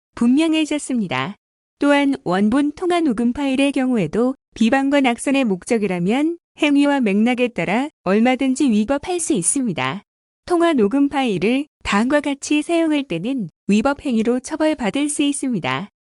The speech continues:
일. 유세차에서 송출하는 경우. 이. 자막을 넣어서 재생하거나 유포하는 경우. 삼. 에스엔에스 상에 공공분부터 공공분까지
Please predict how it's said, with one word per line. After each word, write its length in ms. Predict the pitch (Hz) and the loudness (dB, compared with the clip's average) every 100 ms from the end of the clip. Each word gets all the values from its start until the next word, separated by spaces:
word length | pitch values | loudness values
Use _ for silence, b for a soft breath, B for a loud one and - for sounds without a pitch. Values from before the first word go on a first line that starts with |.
| _ _ - | _ _ -4
일. 360 | 254 226 123 - | -2 -2 -4 -4
유세차에서 800 | 202 240 240 277 - 262 247 302 | 0 2 0 -4 -2 -2 -2 -4
송출하는 640 | 285 294 277 277 240 285 254 | -2 -2 -2 -2 0 0 -2
경우. 480 | 226 202 277 151 - _ _ _ - | -2 -2 0 -2 -6 _ _ _ 0
이. 400 | 226 240 170 123 _ | 4 4 2 -4 _
자막을 540 | - 233 262 254 277 | 0 0 0 -2 -2
넣어서 460 | 233 175 202 220 277 | 0 0 0 -2 -6
재생하거나 840 | 277 240 254 269 254 175 165 254 349 _ - | -2 -4 -2 -2 -2 -4 -2 -2 -4 _ -2
유포하는 560 | 226 - 302 277 262 | -2 0 0 0 -2
경우. 460 | 220 160 151 208 247 _ _ _ _ | -2 -2 0 0 -2 _ _ _ _
삼. 460 | - 294 269 165 - - | -8 0 0 0 -4 -2
에스엔에스 600 | 214 220 294 285 285 285 | -2 0 2 2 0 -4
상에 460 | 240 170 160 254 277 _ | -4 -4 -2 -2 -4 _
공공분부터 840 | - 226 233 285 277 254 240 - 262 | 0 2 2 0 0 0 0 -2 -2
공공분까지 1080 | 233 226 269 285 302 277 170 - 202 220 | 2 2 2 0 -2 -4 -4 -2 -2 -2